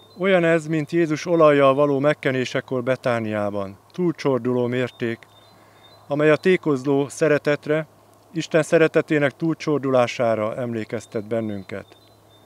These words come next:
Isten elpazarolja önmagát. Ha Istennek a túlcsordulása mértéke, akkor számunkra sem lehetne semmi sem túl sok Istenért.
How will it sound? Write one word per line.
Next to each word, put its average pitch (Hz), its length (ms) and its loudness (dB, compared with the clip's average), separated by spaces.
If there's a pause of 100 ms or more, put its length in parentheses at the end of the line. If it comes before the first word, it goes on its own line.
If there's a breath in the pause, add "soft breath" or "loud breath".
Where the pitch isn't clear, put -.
(1120)
Isten 147 560 0
elpazarolja 120 800 0
önmagát. 107 640 -6 (680 soft breath)
Ha 160 120 -4
Istennek 170 440 2
a - 60 4
túlcsordulása 147 920 2
mértéke, 135 680 -2 (480 soft breath)
akkor 135 280 -4
számunkra 170 520 2
sem 135 240 -4
lehetne 131 380 0
semmi 143 360 -2
sem 120 280 -6
túl 131 220 -6
sok 117 300 -6
Istenért. 98 760 -10